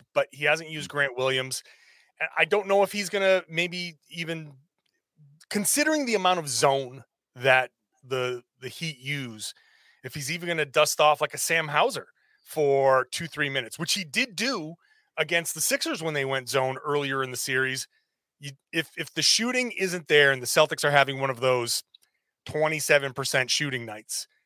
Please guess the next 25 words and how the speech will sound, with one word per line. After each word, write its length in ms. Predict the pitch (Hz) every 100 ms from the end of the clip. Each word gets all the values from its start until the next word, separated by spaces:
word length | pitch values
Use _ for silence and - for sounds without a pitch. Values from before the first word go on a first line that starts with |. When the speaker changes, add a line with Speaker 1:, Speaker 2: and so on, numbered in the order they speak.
| _ _
Speaker 1:
and 160 | 151 147
the 60 |
zone 340 | 131 156 170 156
just 180 | 143
lasts 460 | 123 135 139 139 -
a 80 | 117
little 280 | 120 147 156
bit 120 | 147
longer 400 | 139 156 156 156
than 420 | 147 147 143 143 127
most 420 | 135 143 143 -
zones 440 | 156 147 139 - -
should 480 | - 156 151 190 -
in 80 | 170
the 140 | 175
N 100 | 175
B 140 | 175 180
A, 200 | 190 190 _ _ _ _ _ _
they, 120 | 180 214
he 200 | - 175
can 140 | 254 349
stretch 360 | - 208 -
that, 220 | - 151 139
that 240 | 135 135 - _ _ _ _
lineup 340 | 135 143 139